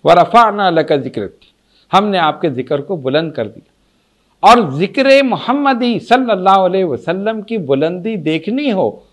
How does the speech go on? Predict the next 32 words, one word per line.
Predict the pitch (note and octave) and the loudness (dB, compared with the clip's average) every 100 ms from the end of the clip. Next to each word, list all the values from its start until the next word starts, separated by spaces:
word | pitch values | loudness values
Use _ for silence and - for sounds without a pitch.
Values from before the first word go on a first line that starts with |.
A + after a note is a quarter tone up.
| _ _ _ _ _ - | _ _ _ _ _ -4
तो | F#3+ | -2
ये | C3+ E3 A#3+ | -2 -2 0
देखो | F3 D#3 D#3 A3+ | 0 -2 -2 -8
कि | A3+ | -4
बुलंद | A#3 D3 D#3 F#3+ F#3+ | -4 -2 0 -2 -4
करने | F#3+ E3+ F3+ F#3+ | -4 -4 -2 -4
वाला | F3 C3+ D3 G3+ B3 | -2 0 0 0 -4
कैसा | A#3+ G#3 D#3+ | -2 -2 -2
है। | G#2+ E2+ _ _ _ _ _ _ _ _ _ _ | -6 -8 _ _ _ _ _ _ _ _ _ _
अगर | - B2+ | -4 -2
किसी | D3+ - - | -4 -6 -6
की | E3+ G3 | -4 -4
बुलंदी | - C3+ D3 F3 | -2 -2 -2 -2
देखनी | G#3 F3+ E3 B3+ | -2 0 0 -4
है | |
ना, | C4+ | -4
मिसाल | A3 D#3+ F#3 G3+ | -4 -2 0 0
के | G#3 | -2
तौर | G3+ G3 | -2 -2
पर | G3+ A3+ A3+ _ _ _ - | -2 -4 -6 _ _ _ 2
एक | A#3 A#3+ G#3+ | 4 4 2
बच्चा | D#3 F3 - B3 | 0 0 0 2
है, | A3+ F#3 G#3+ | 2 2 -2
वो | F#3 G3 | 0 -2
एक | G#3 F#3+ E3+ B2 | 0 0 -2 2
बॉल | E3+ A3 G3+ | 4 4 0
लेकर | F#3+ F#3+ | -4 0
आसमान | F3+ D#3+ - F#3+ F#3+ | 0 0 -4 -6 -6
की | F#3 | -4
तरफ | A3 A3 - | -2 -2 -4
फेंकता | C#3 - A#2+ | -8 -4 -4
है। | G#2 | -4